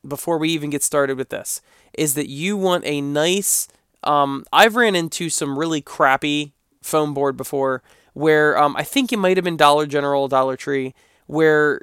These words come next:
you know, you're like, "Wow, this is a real steal. This is really good." But it's just not quite as durable. And the foam inside is fine, but the, uh, layers of paper on either side, you can feel them. They're kind of thin.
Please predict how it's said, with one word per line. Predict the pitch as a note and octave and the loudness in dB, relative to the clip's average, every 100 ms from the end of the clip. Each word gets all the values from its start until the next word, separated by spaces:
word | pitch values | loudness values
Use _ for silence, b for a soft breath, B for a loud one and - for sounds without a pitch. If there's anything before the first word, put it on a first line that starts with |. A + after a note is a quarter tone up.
| - | -8
you | F#3 F#3+ | -2 -2
know, | |
you're | E3 E3 | 0 2
like, | E3 D3 | 2 6
"Wow, | E3+ F3 | 6 6
this | G3 - | 4 0
is | |
a | D3+ | -2
real | D3 C#3 | -2 0
steal. | - - A#3 F#3 C3 C3+ | 0 0 2 2 0 -2
This | D3 | -4
is | D#3 | -2
really | D3 C#3 | -2 -2
good." | D#3 E3+ C#3+ b b b b | 0 0 0 b b b b
But | G3 | 0
it's | F#3+ - | 0 0
just | C#4 B3+ | -2 0
not | A#3+ A3+ | 0 -2
quite | - F#3 D#3 | 0 0 0
as | C3+ | -4
durable. | C#3 C#3 C3+ B2+ B2+ | -4 -2 -2 -4 -8
And | C#3+ | -6
the | D3+ | -6
foam | - A3 B3 | 0 0 2
inside | A#3 F3+ D3 C#3 C#3 | 0 2 6 6 4
is | C3+ | -2
fine, | - C#3 C#3+ C#3+ | 0 2 2 -4
but | C#3 D3+ D3 b b b _ | 0 0 0 b b b _
the, | D#3 D3 F#3+ F#3 F3+ E3 - - D2+ | -16 -4 0 0 0 -4 -6 -14 -10
uh, | - D#3 C#3+ | -2 2 2
layers | C#3 F#3+ A3+ | 2 2 0
of | G3+ | -4
paper | - F3 E3 E3 | -2 -2 0 -2
on | D3 | -2
either | D#3 D#3 D3 | -4 -4 -4
side, | - D3+ D3 C#3+ C3+ | 2 4 6 4 -2
you | E3+ | -6
can | F3+ | -6
feel | D3 - D#4+ C4 | -6 -2 -2 0
them. | F#3+ | -2
They're | E3 | -2
kind | D#3+ - D#4 | -6 -4 -4
of | F3+ | -4
thin. | - - D#3 C3 G#2 | -6 -2 -2 -2 -8